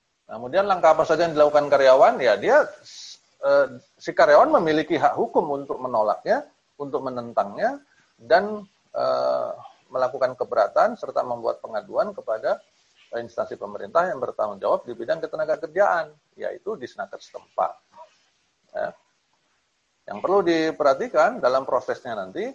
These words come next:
si karyawan harus me-, meminta perusahaan untuk menjelaskan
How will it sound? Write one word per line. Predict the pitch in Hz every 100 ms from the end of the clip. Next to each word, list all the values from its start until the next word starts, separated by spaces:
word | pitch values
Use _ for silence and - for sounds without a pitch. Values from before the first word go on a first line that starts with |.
| - _ _ _
si | _ 131
karyawan | 123 117 117 214
harus | 185 151 151 147
me-, | 135 135 127 123 127 _ _ _ _ _ _ _ _ _ _ _
meminta | 131 131 131 175 214 - 131
perusahaan | 110 113 87 123 180
untuk | 127 120 185 -
menjelaskan | 135 135 120 123 170 - 135